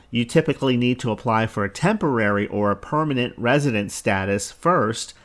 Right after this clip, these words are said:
and this involves proving that you have the sufficient financial means. This includes background checks and things like that. Tax implications. One of my friends moved there without looking into the tax implications and got into a little bit of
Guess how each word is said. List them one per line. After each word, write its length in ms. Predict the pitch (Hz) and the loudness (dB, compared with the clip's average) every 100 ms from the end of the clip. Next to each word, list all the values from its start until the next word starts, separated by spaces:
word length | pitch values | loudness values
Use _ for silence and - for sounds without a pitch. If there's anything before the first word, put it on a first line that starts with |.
| - - | -18 -4
and 120 | 143 | 0
this 140 | 165 | 2
involves 460 | 151 135 131 127 131 | 2 4 4 4 2
proving 340 | - 131 127 | 0 0 2
that 140 | 117 90 | 0 0
you 140 | 117 | -2
have 360 | 113 101 98 95 | 0 0 -2 -4
the 200 | 107 101 | -6 -6
sufficient 640 | - 110 120 113 110 107 | -8 -4 -2 -2 -4 -6
financial 580 | 110 101 107 110 - 104 | -4 -2 -2 -2 -4 -2
means. 640 | 117 160 165 156 151 135 - - - - | 2 4 4 4 2 -2 -8 -20 -18 -2
This 240 | 127 127 - | -2 -2 -8
includes 480 | - 117 - 123 98 | -6 -6 -2 -2 -2
background 720 | - 127 131 - 123 113 113 | 2 4 4 2 0 2 -2
checks 500 | - 110 107 - - - - | 0 0 0 -4 -12 -12 -16
and 80 | 117 | -10
things 240 | 120 123 107 | -4 -2 2
like 220 | 101 - | 0 2
that. 440 | 107 104 156 - - - - | 0 2 0 -6 -20 -20 -16
Tax 420 | - 143 151 - - - | 0 2 2 0 -12 -2
implications. 1000 | 131 131 127 - 110 113 190 233 208 - - - - | -2 -2 -6 0 0 0 -2 -2 -4 -6 -16 -20 -2
One 160 | 123 | 4
of 60 | 139 | 4
my 140 | 135 | 4
friends 340 | 123 147 127 120 | 2 0 -2 0
moved 320 | 127 139 123 | 2 2 2
there 260 | 120 117 117 | 2 2 0
without 460 | 117 110 110 110 | 0 0 0 0
looking 240 | 110 - 117 | -2 -4 -4
into 240 | 113 117 | -4 -4
the 80 | 104 | -6
tax 440 | - 117 120 - | -4 -2 -2 -4
implications 960 | - 120 120 113 143 175 196 214 196 170 | -6 -4 -4 -4 0 0 0 -2 -2 -6
and 500 | - 117 117 117 113 | -4 -2 0 -2 -2
got 200 | 113 110 | -2 0
into 300 | 113 - 110 | -2 -2 -2
a 40 | |
little 240 | 110 107 110 | 0 0 0
bit 200 | 117 107 | 0 2
of 320 | 98 95 95 | 2 0 -4